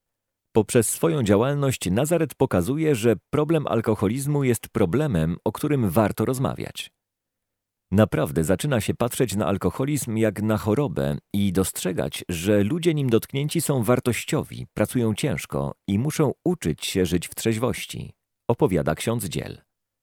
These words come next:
Odbywające się regularnie spotkania osób dotkniętych tym problemem potwierdzają, że Markowice stały się bardziej otwarte i wierzą w sukces.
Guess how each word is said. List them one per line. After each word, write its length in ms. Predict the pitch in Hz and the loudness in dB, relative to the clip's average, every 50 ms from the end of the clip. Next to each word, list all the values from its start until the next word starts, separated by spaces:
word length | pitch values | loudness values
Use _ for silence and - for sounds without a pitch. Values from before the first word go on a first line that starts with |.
| _ _ _ _ _ _ _ _ _ _ _ _ _ _ _ _ - | _ _ _ _ _ _ _ _ _ _ _ _ _ _ _ _ 4
Odbywające 640 | - 113 104 104 110 92 196 170 156 185 190 208 175 | 4 4 6 6 4 6 6 4 4 2 2 0 2
się 140 | - 165 147 | 2 4 4
regularnie 480 | 120 95 101 107 120 143 147 156 139 | 4 6 4 4 4 2 0 -2 -2
spotkania 480 | - - 214 - - - 139 139 120 - | 0 0 0 0 0 0 0 2 2 2
osób 300 | - 101 - - 95 85 | 0 -2 -2 -2 -2 0
dotkniętych 520 | 95 90 - - 131 139 143 - 107 92 | 0 0 0 0 -2 -2 0 -2 -2 -2
tym 160 | - 101 92 85 | -2 -2 -2 0
problemem 460 | - 82 80 92 131 139 131 117 101 | 0 0 0 0 0 0 0 -2 2
potwierdzają, 840 | - 113 - - - 110 98 87 78 131 143 135 90 71 73 73 71 | 2 0 0 2 2 2 2 2 0 -2 -2 0 -2 -2 -2 -2 -4
że 240 | 78 73 98 98 95 | -2 0 2 2 4
Markowice 680 | 101 107 104 104 - - 98 98 160 165 - 147 127 | 4 4 4 4 2 0 0 0 0 -2 0 0 0
stały 300 | - - 123 120 117 101 | 2 0 0 0 0 0
się 160 | - 110 95 | 2 0 0
bardziej 360 | 90 - 135 160 117 127 135 | 0 0 -2 0 0 2 2
otwarte 600 | 87 82 - - 147 139 - - - - - 71 - _ - | 2 0 0 -4 -6 -6 -6 -8 -6 -4 -4 -4 -6 _ -4
i 160 | - 92 95 | -2 -2 -2
wierzą 360 | 101 151 180 156 113 117 101 87 | 0 0 0 0 2 2 0 0
w 60 | - | -4
sukces. 600 | - - - - - - - 113 - - - | -6 -10 -10 -8 -10 -10 -10 -8 -10 -12 -12